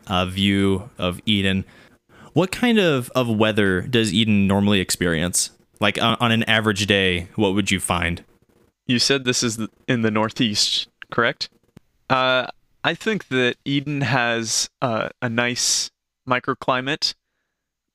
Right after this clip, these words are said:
Speaker 2: but I think that kind of off to the north, you can see where the, the evergreen trees stop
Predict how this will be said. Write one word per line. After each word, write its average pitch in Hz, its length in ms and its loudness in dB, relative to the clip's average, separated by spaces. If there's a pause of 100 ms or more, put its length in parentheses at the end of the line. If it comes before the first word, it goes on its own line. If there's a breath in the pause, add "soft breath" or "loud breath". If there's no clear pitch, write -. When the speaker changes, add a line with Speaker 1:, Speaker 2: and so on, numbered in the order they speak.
(100)
Speaker 2:
but 113 180 2
I 120 120 -2
think - 360 -8
that 113 280 0 (240)
kind 117 240 -2
of 113 120 -4
off 113 420 -2 (100)
to 143 100 0
the 110 140 -2
north, 107 560 -4 (400)
you 117 120 0
can 113 180 -4
see 117 340 -2
where 110 460 2 (140)
the, 107 540 0
the - 100 0
evergreen 117 480 0
trees 123 580 0 (540)
stop 117 380 0